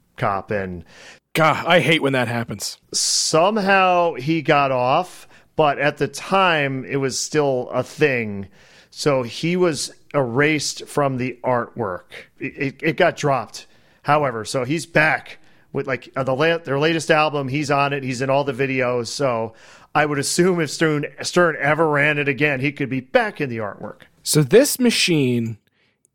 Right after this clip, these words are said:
Speaker 2: is very much seen as the resurrection of the pinball industry. This is the beginning of the long climb up the
Speaker 1: I,
Speaker 2: mountain
Speaker 1: yeah,
Speaker 2: we're in
Speaker 1: I'd put
Speaker 2: today.
Speaker 1: Tron up there, too.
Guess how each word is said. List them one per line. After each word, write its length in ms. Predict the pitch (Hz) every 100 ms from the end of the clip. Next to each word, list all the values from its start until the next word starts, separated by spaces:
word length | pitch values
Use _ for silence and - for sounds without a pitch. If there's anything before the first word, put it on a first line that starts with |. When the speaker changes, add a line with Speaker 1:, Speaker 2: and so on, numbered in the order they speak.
| _
Speaker 2:
is 300 | 147 135 113
very 460 | 113 131 165 175 180
much 280 | 160 147 -
seen 720 | - 135 123 117 110 107 104 _ - _ _
as 240 | 135 113
the 120 | 104 110
resurrection 1080 | 104 135 151 139 143 127 117 - 123 110 -
of 480 | 151 135 131 117 117
the 200 | 139 120
pinball 600 | - 127 123 107 104 101
industry. 540 | 104 98 90 - 87 85
This 260 | 147 196 190
is 220 | 196 165
the 120 | 180
beginning 680 | 165 139 139 127 117 110 113 - _ _ _ _ -
of 240 | 123 107
the 100 | 117
long 640 | 113 113 135 160 170 170 160
climb 440 | - 147 143 135
up 120 | 131
the 100 | 135
Speaker 1:
I, 60 | 120
Speaker 2:
mountain 320 | 120 120 113
Speaker 1:
yeah, 140 | 123
Speaker 2:
we're 40 | 120
in 60 |
Speaker 1:
I'd 160 | 139 196
put 140 | -
Speaker 2:
today. 120 | 180 -
Speaker 1:
Tron 380 | 127 120 123
up 160 | 120 -
there, 220 | 123 117
too. 460 | 110 123 120 113